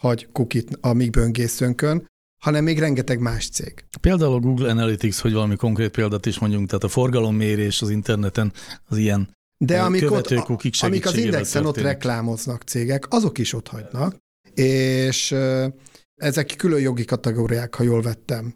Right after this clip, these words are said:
Speaker 1: ki. Már csak azért is, és akkor itt jön az érdekes része a történetnek, hogy, ö, a szakmában volt egy ilyen, ö,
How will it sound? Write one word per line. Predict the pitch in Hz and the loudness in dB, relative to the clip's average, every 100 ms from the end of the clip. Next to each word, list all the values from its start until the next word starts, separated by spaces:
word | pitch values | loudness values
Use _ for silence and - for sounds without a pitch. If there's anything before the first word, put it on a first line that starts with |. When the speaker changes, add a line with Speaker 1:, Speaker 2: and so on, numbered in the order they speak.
| _ | _
Speaker 1:
ki. | - 131 202 - - _ _ _ _ _ _ - 156 | -2 0 0 -4 -20 _ _ _ _ _ _ -8 0
Már | 147 143 | 2 2
csak | 151 139 | 0 0
azért | 180 170 123 - | 2 2 0 0
is, | 135 156 - _ | 0 0 -10 _
és | 135 - | -4 -2
akkor | - 143 | 0 0
itt | 170 | 0
jön | - 120 | 0 0
az | 110 | -2
érdekes | 113 113 - - - | -6 -8 -10 -8 -6
része | 127 117 - 113 | -2 -2 -2 -6
a | |
történetnek, | - 123 117 - 120 120 - 143 185 - - _ _ _ _ | -4 -6 -4 0 0 0 0 0 0 -4 -10 _ _ _ _
hogy, | - 131 127 127 120 | 0 2 4 2 2
ö, | 131 123 127 123 127 - | 2 2 2 2 0 -4
a | - | -4
szakmában | 120 202 - 143 123 131 131 131 131 - - | -2 0 0 0 2 2 2 2 0 -4 -4
volt | 139 175 143 | 0 0 2
egy | 127 123 | -2 0
ilyen, | 127 123 123 123 | 0 0 0 0
ö, | 127 127 | 0 0